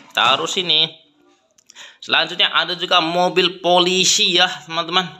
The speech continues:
Wah, mobil polisi. Siapa yang suka mobil polisi? Waduh, ini bagus sekali ya mobil-mobilannya. Mobil polisi warna putih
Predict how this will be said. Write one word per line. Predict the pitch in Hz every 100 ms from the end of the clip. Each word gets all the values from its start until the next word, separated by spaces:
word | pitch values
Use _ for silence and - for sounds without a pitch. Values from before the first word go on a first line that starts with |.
| 120
Wah, | 127 - - - _
mobil | 104 120 120
polisi. | 131 135 180 -
Siapa | - 92 120
yang | 127
suka | 131 139 165
mobil | 165 165 170
polisi? | 185 196 190 185 - - - -
Waduh, | 107 107 143 175 - -
ini | 87 120
bagus | 107 110 113
sekali | - 127 143
ya | 165
mobil-mobilannya. | 139 131 135 135 139 147 165 - - _ -
Mobil | 117 127 139 143
polisi | 147 160 151 190 160
warna | 107 113 139 147 156 160 156
putih | 170 165 165